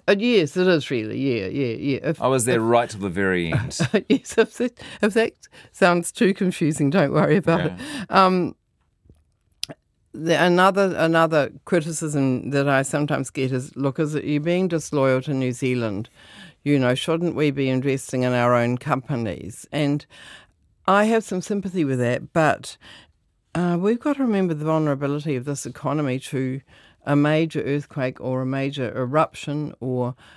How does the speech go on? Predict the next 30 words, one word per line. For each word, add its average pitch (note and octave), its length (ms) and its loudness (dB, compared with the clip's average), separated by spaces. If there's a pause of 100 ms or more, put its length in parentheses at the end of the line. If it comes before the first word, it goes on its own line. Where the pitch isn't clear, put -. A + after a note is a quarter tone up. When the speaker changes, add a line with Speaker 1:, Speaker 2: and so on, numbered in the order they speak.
(240)
Speaker 1:
an C#3 100 0
outbreak D3+ 500 0
of C3+ 100 -4
an C3+ 100 0
agricultural C#3 760 -4
disease C3+ 440 -6
like A2+ 140 -6
Speaker 2:
Mm-hmm. G2+ 100 -8
Speaker 1:
foot C#3+ 140 -6
and C3+ 100 -4
mouth C3 260 -2
or B2+ 80 -6
something. C#3+ 340 -4
There, C#3 200 -2
there D#3 320 -2
are D#3+ 80 0
things A#3 380 -4
that - 160 -8
can F3 160 -4
happen D3+ 520 -4 (600)
to E3 120 0
New D3+ 220 4
Zealand C#3 520 0
that C3 160 -4 (720)
can C#3+ 240 0
really, D3+ 800 0
really C#3+ 540 0
hurt C3+ 260 -2
our A#2+ 220 0
economy. B2+ 640 -4